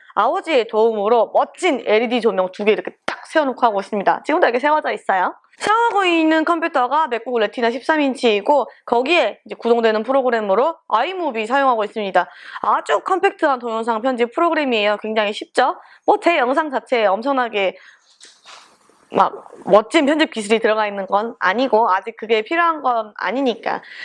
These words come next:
근데 요즘 따라 확실히 동영상 편집이라는 게 컴퓨터를 많이 갉아먹고 있는 것 같아요. 그래서 이제 컴퓨터 새로 제일 먼저 사고 좋은 컴퓨터 사게 되면은 파이널 컷 프로 한번 써보려고 생각하고 있습니다.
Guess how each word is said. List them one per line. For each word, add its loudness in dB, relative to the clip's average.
근데 2
요즘 0
따라 0
확실히 0
동영상 0
편집이라는 -2
게 0
컴퓨터를 -4
많이 -2
갉아먹고 -4
있는 -4
것 4
같아요. 0
그래서 -14
이제 2
컴퓨터 2
새로 0
제일 0
먼저 -2
사고 0
좋은 4
컴퓨터 0
사게 0
되면은 0
파이널 2
컷 -4
프로 0
한번 0
써보려고 -2
생각하고 0
있습니다. -2